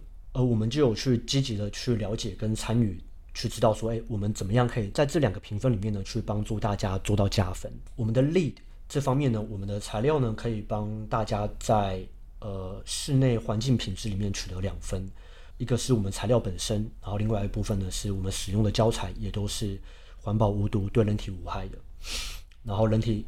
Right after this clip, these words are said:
就在使用上面呢，是没有问题，不会造成任何伤害。另外一个部分是 well，呃，well 的部分其实它也是在这两块，呃，帮助大家做到加分。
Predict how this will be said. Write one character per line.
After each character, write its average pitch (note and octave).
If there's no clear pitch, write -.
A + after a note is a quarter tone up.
就 G2+
在 A#2+
使 -
用 G#2
上 A#2
面 A2
呢， F#2
是 G2
没 A#2
有 A2
问 G#2+
题， G#2+
不 G#2
会 G#2
造 G#2
成 G2
任 F#2+
何 F2
伤 -
害。 -
另 F#3
外 F#3+
一 -
个 C3+
部 C3
分 A2+
是 A2+
well， G#2+
呃， B2
well E3+
的 B2+
部 A#2+
分 C3+
其 A2+
实 G#2
它 A2
也 G#2
是 G#2
在 A2
这 A#2+
两 G#2
块， -
呃， F#2+
帮 G#2
助 G2+
大 G#2
家 G2+
做 F#2+
到 G2+
加 F#2+
分。 G2+